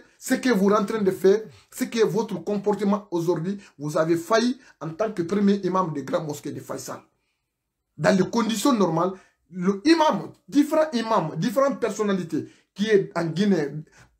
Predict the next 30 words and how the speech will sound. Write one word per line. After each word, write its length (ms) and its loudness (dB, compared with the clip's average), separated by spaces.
différentes 680 -2
personnalités, 640 -2
départements 600 0
religieux 480 0
en 60 -8
Guinée, 340 -4
ils 100 -4
devraient 360 6
prendre 260 -4
une 260 -2
autre 240 -4
mesure, 440 0
analyser 840 2
à 100 -6
fond 320 2
en 160 0
comble 400 2
ce 280 -2
que 180 2
vous 220 2
faites, 360 2
si 200 0
ça 180 0
reflète, 560 -2
si 460 2
vous 320 -4
avez 300 4
mérité 640 2
être, 340 -2
continuer 400 2